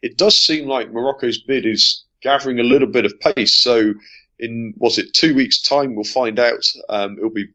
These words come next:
very, very interesting to see where that bid comes from. And if they do win that bid, then suddenly it's a bit of a boost to them. They, the younger players coming through, et cetera, et cetera. So, um, I still expect it to be Spain, Portugal to go through, but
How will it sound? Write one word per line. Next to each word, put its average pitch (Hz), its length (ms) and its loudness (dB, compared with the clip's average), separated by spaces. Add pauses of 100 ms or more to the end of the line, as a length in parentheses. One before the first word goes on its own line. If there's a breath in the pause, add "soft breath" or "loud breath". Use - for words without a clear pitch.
(160)
very, 139 240 0
very 113 260 4
interesting 107 340 -2
to - 60 -2
see 113 180 0
where 104 180 4
that 104 200 2
bid - 160 -10
comes 87 240 -6
from. 92 260 -2
And 104 100 -2
if 95 120 -4
they 92 100 -2
do 95 280 2
win 147 200 4
that 107 200 -4
bid, 98 220 2 (400 loud breath)
then 107 280 2
suddenly 139 360 0
it's - 180 -8
a 104 60 -12
bit 110 120 -6
of 95 80 -6
a 90 60 -6
boost 120 380 0
to 120 60 -8
them. 123 220 -2 (200)
They, 92 320 -4
the 85 200 -4
younger 101 280 0
players 98 300 0
coming 85 240 -14
through, 135 500 4
et - 120 -6
cetera, - 360 0
et - 60 -6
cetera. - 380 -2
So, 101 260 -2 (720 loud breath)
um, 110 460 0 (200)
I 160 60 4
still 233 240 2
expect 156 360 0
it - 80 -8
to - 120 -2
be 113 80 -10
Spain, 104 320 -6
Portugal - 360 -10
to - 100 -10
go 98 120 -4
through, 107 440 0
but 107 300 2